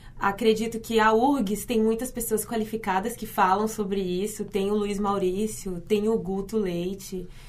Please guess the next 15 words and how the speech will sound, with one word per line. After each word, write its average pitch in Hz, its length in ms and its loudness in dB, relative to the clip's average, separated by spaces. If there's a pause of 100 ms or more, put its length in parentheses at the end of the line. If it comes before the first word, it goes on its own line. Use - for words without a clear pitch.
(260)
tem 208 280 2
o 220 160 4
professor 214 440 -2
Fischer, 196 840 -4
que 202 240 -2
é 190 140 2
um 214 300 0
pessoal 196 440 -2
que 220 200 -4
estuda 214 360 -2
bastante 202 800 -2
sobre 185 240 -6
a 180 40 -4
literatura 185 600 -6
daqui. 185 480 -6